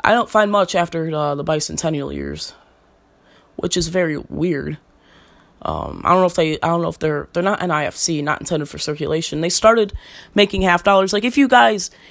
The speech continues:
you guys will see half dollars from, like,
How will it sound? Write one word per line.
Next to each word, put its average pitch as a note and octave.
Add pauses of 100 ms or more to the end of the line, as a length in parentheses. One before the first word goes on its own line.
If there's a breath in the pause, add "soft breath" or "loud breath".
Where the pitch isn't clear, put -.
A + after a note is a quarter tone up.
you A3+
guys A3+
will G3+
see G3
half F#3+
dollars D3+
from, E3
like, D3+